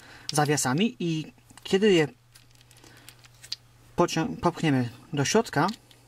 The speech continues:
korpus Ironhide'a zacznie się formować samoistnie. Także problem, jakim zawsze było w tej figurce ustawienie tych wszystkich części,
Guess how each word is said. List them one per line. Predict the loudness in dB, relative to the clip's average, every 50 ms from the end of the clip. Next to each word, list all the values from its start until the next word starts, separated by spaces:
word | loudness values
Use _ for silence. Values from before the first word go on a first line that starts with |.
| _ _ _ -20 -20 -20 -20 -16 -16 -16 -16 -16 -16 -8 -2
korpus | 0 0 0 0 0 -4 -6 -4 -2
Ironhide'a | 0 0 2 2 0 0 0 0 0 2 2 0
zacznie | 0 0 -2 0 0 -2
się | -2 -2
formować | 0 0 0 2 2 0 -2 -2
samoistnie. | 0 0 2 2 2 0 -2 -6 -8 -10 -12 -14 -18 -20 -20 -20 -20 -20 -20 -20 -20 -20 -20 -20 -16 -16 -16 -14 -14 -14 -14 -14 -16 -20 -18 -14 -12 -12 -12 -12 -16 -20 -16 -14 -14 -14 -14 -10 -4 0
Także | 0 0 0 0 -4 -2
problem, | 0 2 4 4 4 4 2 2 2
jakim | 0 0 0 -2 -2 0
zawsze | 2 2 2 2 2 0 -2 -2 -2
było | -2 -2 -2 0 -2 -2
w | 0
tej | 0 -2 -2
figurce | -2 -2 -2 0 0 0 2 0 0 0
ustawienie | -2 -2 -2 0 2 2 2 0
tych | 0 -2
wszystkich | -6 -8 -8 -6 -2
części, | 0 2 2 2 0 -2 -2 -4 -4